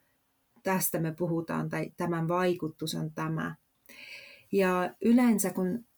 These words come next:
aletaan tutkia jotain asiaa, niin yleensä alkuun tulokset ovat, ähm, tai ne otoskoot ovat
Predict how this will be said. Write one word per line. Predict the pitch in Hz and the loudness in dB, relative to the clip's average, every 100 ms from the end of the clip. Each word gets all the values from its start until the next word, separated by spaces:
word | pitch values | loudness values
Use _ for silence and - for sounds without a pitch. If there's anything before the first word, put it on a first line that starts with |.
| _ | _
aletaan | - 262 254 233 190 180 170 | 2 4 4 2 0 0 2
tutkia | 226 233 - 202 175 | 0 0 -6 -4 -2
jotain | 156 151 160 214 226 226 | -2 -2 -4 0 2 2
asiaa, | 226 233 - 220 226 214 214 - _ _ _ _ _ _ - | 2 2 2 2 2 2 -2 -6 _ _ _ _ _ _ -4
niin | 202 202 208 - | 0 2 0 2
yleensä | 247 277 254 226 185 | 4 6 6 4 0
alkuun | - 226 240 226 196 170 170 | 2 4 4 2 0 -2 0
tulokset | 202 185 180 165 165 | 0 0 -2 -6 -6
ovat, | 156 156 _ _ _ _ _ _ 190 | -6 -6 _ _ _ _ _ _ -4
ähm, | 180 175 175 175 - - | -2 -2 -2 -4 -6 -4
tai | - 180 | 0 0
ne | 180 - _ - | 0 -4 _ 0
otoskoot | 240 233 - - 175 165 | 2 2 0 0 0 0
ovat | 160 160 | -4 -6